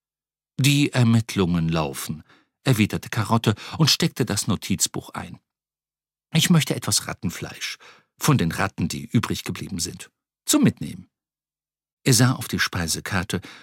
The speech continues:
suchte in seinen Taschen und blickte fragend durch die offene Tür zu Angua.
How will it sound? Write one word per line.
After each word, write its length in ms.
suchte 380
in 120
seinen 300
Taschen 360
und 180
blickte 340
fragend 680
durch 180
die 180
offene 320
Tür 240
zu 200
Angua. 460